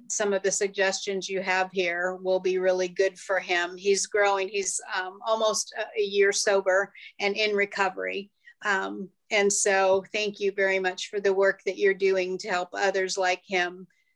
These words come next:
um, truly recover and, and grow to be who God created him to be. So thank you so much.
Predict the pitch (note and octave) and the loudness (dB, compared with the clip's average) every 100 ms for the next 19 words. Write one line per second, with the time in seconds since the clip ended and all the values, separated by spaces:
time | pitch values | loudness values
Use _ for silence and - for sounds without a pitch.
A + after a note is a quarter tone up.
0 | - G3 F#3 G3 - A3+ G3+ G3 F3+ F#3 | -6 -2 -2 -2 2 6 6 6 2 -2
1 | - G3 F#3+ F3+ F3+ F#3+ G#3 F#3 F#3 F#3+ | -2 -2 0 0 -2 -4 -2 0 -2 -4
2 | - - G#3 F#3+ G3 G3 F#3+ F#3 F#3+ - | -10 -6 -2 0 4 4 6 4 2 -4
3 | - - G#3+ F#3+ G#3 G#3 G3+ G3 F3+ F#3+ | -10 -2 -2 2 4 4 4 2 0 -2
4 | - G3+ F#3 F#3 F3+ F#3+ F#3 F#3 - G3 | -4 -2 0 -2 -6 -6 -6 -4 -2 0
5 | G3 F3+ F#3 - G3 G3 G3+ G3+ G3+ G3 | 2 2 0 -2 -2 -2 -2 -2 -2 -4
6 | - G3 F#3+ G3 G3+ - - | -4 -4 -6 -8 -8 -8 -10